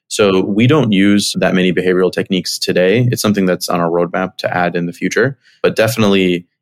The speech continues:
is an interesting method for sure, because if things are unusual, so for, for example, if it's an automated attack, like a bot trying to try multiple credit cards, the way that the mouse moves, et cetera, will not be as natural.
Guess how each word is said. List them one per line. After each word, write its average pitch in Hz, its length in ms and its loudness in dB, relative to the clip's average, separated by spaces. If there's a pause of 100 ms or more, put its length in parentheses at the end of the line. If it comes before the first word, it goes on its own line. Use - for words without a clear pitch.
is 98 140 2
an 92 100 2
interesting 87 720 -2
method 85 320 -6
for - 120 -16
sure, 85 340 -4
because 90 340 -4 (320)
if - 360 -2 (180)
things 92 320 0
are 87 160 2
unusual, 87 540 0
so - 100 -8
for, - 140 -14
for - 160 0
example, 87 360 -2 (220)
if 95 140 0
it's 113 100 0
an 95 80 0
automated 85 760 0
attack, - 380 -4
like 85 120 -8
a 90 60 -2
bot 85 360 -2
trying 87 240 -6
to 85 240 -6
try 87 180 -6
multiple 87 360 -6
credit 87 260 -6
cards, 123 340 -2 (300)
the 90 80 0
way 101 100 2
that 92 140 0
the - 60 0
mouse 87 280 0
moves, 87 240 -2
et 87 80 -6
cetera, 87 300 0
will 85 120 -4
not 85 220 -2
be 90 80 -2
as 85 140 -4
natural. 85 440 -4